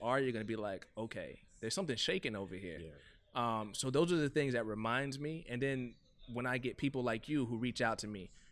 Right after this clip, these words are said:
Speaker 1: and you're like, "Yo, it's dope what you do. What you do i-, is really, really cool." Uh, once again, the relationships I build with people on social media who, who reach out and the things that s-,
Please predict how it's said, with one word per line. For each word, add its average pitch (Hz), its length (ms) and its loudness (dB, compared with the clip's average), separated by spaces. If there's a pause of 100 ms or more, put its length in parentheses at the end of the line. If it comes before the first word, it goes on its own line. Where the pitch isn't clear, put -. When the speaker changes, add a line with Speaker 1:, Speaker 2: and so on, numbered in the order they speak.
(160)
Speaker 1:
and 107 80 -6
you're 110 80 -4
like, 107 180 -6
"Yo, 120 220 -2
it's 110 140 -6
dope 117 280 -2
what 107 160 -6
you 107 60 -6
do. 107 340 -2 (240)
What 107 160 -8
you 110 60 -6
do 120 240 4
i-, 117 140 0
is 104 340 -6
really, 123 280 0
really 117 220 0
cool." 117 380 2 (320)
Uh, 104 240 -4
once 120 180 -2
again, 127 200 0
the 117 60 -2
relationships 120 540 0
I 101 80 2
build 123 320 2
with 110 140 -2
people 143 260 -2
on 107 60 0
social 107 300 -4
media 123 320 -2
who, 107 300 -2 (360)
who 113 80 -2
reach 117 280 0
out 104 360 0
and 104 400 -6
the 104 80 -8
things 135 340 -2
that 101 160 -4
s-, 117 160 -12